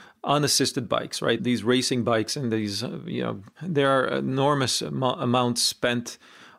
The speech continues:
on bicycles that, that provide recreational value or exercise value. But those two should exist. There's no question that that's a long tradition.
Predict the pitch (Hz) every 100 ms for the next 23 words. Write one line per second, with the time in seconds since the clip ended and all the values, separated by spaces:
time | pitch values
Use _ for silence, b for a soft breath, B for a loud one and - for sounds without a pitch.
0 | 131 120 113 113 - 123 117 110 98 101
1 | 104 101 101 - - B B B 117 117
2 | 110 110 104 104 107 104 - - - -
3 | - - B B B 127 127 123 127 -
4 | - - - - - - B B - 165
5 | 262 240 233 190 - 143 127 92 113 101
6 | - 120 139 143 143 131 - 131 123 107
7 | 110 101 107 113 120 117 117 107 110 208
8 | 135 113 117 123 117 - 113